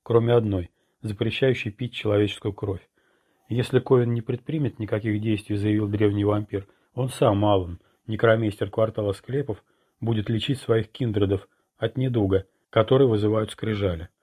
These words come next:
при помощи пресловутой перчатки». И только тогда в Ковене зашевелились, подгоняемые увесистыми пинками из монарших чертогов. Но, надо ж, какое совпадение,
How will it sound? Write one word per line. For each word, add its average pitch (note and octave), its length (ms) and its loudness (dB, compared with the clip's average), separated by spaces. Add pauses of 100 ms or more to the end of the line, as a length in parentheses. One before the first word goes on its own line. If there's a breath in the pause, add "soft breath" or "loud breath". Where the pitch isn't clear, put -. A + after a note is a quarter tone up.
(120)
при A#2 140 4
помощи D3+ 400 2
пресловутой G#2+ 560 -2
перчатки». - 560 -6 (720)
И G#2 80 -6
только C3+ 280 4
тогда C#3+ 320 4
в - 80 -2
Ковене G#2 360 0
зашевелились, A2 720 -2
подгоняемые A2 680 0
увесистыми G2+ 640 0
пинками G2 540 -2
из F2+ 100 -4
монарших G2+ 460 0
чертогов. F2+ 640 -4 (180)
Но, C#3+ 320 0 (200)
надо A#2 300 0
ж, - 80 -14
какое G2+ 320 2
совпадение, A2+ 800 -2